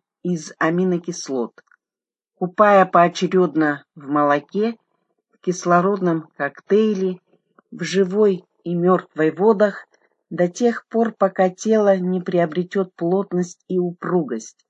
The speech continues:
и сможет сделать первый самостоятельный вздох. После этого я должен был опустить колбу горизонтально и слить растворы, чтобы тело Наи наконец-то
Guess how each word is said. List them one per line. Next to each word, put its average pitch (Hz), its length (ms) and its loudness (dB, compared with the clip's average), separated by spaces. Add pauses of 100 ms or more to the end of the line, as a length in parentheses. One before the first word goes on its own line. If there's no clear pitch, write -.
(440)
и 165 100 -4
сможет 180 600 -2
сделать 190 640 -4 (220)
первый 196 540 0 (220)
самостоятельный 147 960 -4
вздох. 113 520 -10 (1120)
После 226 380 0
этого 240 240 4
я 220 220 6
должен 202 540 2
был 196 280 0 (280)
опустить 180 720 -6
колбу 160 500 0
горизонтально 170 1040 0 (360)
и 190 140 -2
слить 208 520 -4
растворы, 147 760 -4 (440)
чтобы 170 420 -6
тело 208 420 2
Наи 208 420 0
наконец-то 175 1000 -2